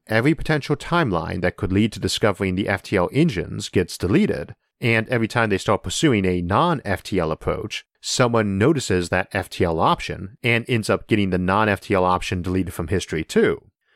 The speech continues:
But of course, if successful F T L research always leads to homicidal Time Lords deleting their own timeline,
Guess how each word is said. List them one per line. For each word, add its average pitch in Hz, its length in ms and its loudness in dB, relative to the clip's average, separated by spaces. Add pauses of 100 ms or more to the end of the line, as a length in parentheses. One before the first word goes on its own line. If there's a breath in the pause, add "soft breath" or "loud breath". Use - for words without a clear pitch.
(140)
But 113 140 4
of - 140 -2
course, 117 560 0
if 120 180 2
successful 107 680 0
F 107 120 -2
T 110 200 0
L 92 100 4
research 92 640 0
always 107 400 2
leads 104 240 2
to 92 80 -2
homicidal 98 640 -2
Time 180 360 -2
Lords 90 380 -4
deleting 98 320 0
their 92 140 2
own 82 160 -2
timeline, 131 680 -4